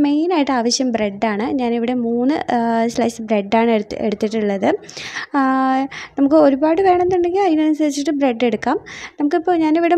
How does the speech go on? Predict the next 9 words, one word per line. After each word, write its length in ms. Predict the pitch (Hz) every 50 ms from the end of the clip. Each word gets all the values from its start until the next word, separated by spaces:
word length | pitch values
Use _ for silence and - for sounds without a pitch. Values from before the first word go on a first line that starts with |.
| 349
മൂന്നെണ്ണം 400 | 320 294 302 311 311 285 285 294 285
എടുത്തിട്ടുള്ളത്. 600 | 233 226 - 240 220 - 233 226 214 208 202 262 359 403 - - - - 294 247 320
ഇതിൻ്റെ 220 | 330 339 330 330 349 339 320
നമുക്ക് 260 | 311 294 302 302 302 302 - - -
ആ 20 | 285 285 285 277 269
അരികത്തുള്ള 500 | 247 240 254 240 262 262 - 302 285 277 269 269
ആ 80 | 269 269 269 -
ഷെയ്ഡ്, 260 | - 285 240 233 226 233 220
ബ്രൗൺ 180 | 240 226 226